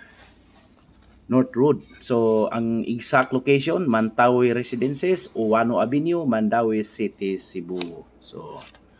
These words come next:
mao na siya, guys, no? Then, we have the other features. So, atong gi-offer, no, is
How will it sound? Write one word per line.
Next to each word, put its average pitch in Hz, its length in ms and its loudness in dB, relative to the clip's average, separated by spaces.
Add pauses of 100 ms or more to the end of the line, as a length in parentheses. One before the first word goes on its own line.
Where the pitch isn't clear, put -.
(320)
mao 90 80 -10
na 90 80 -10
siya, 90 240 -10
guys, 110 240 -4
no? 151 160 -4 (960)
Then, 98 400 -6
we 107 240 -2
have 110 160 2
the 104 480 0 (960)
other 127 400 0
features. - 720 -4 (640)
So, 143 480 4 (240)
atong 165 320 2
gi-offer, 196 400 4
no, 202 160 4
is 170 480 -2